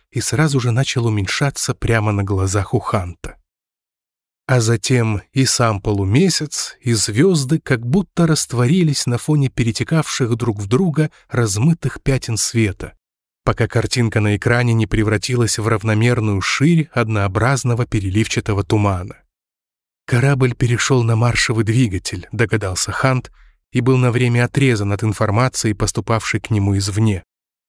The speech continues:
Во всяком случае, информации, передававшейся при помощи электромагнитных волн. Он задумался, что ганимейцы использовали вместо них,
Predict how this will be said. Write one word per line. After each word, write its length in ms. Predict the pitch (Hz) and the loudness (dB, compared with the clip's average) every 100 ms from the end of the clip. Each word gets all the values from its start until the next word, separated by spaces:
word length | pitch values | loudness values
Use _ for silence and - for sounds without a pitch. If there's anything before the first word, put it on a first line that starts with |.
| _ _ - | _ _ -2
Во 140 | 143 | 0
всяком 320 | - 165 139 | 2 0 0
случае, 340 | 127 156 - 127 | 0 0 0 0
информации, 640 | 113 123 127 143 - 117 | 0 0 2 0 0 -2
передававшейся 800 | 120 110 107 113 - 120 107 120 | 0 2 2 0 0 -2 -2 -2
при 140 | - | -4
помощи 420 | 107 110 101 - 117 | -2 0 0 0 0
электромагнитных 1000 | 104 104 113 107 101 107 98 110 - | 2 0 0 0 0 0 0 -2 -2
волн. 420 | 110 110 101 110 - _ _ _ _ _ _ _ _ _ | 0 0 -2 -10 -20 _ _ _ _ _ _ _ _ _
Он 160 | 151 143 | 2 4
задумался, 640 | 143 143 170 165 - 151 | 4 4 4 4 0 -2
что 240 | - 202 | 0 -2
ганимейцы 540 | 156 143 151 170 - 131 | 2 2 4 2 0 -4
использовали 580 | - 160 143 135 139 | -2 0 0 0 0
вместо 440 | 127 139 110 - 110 | 2 2 0 0 0
них, 400 | 104 90 - | 0 -4 -12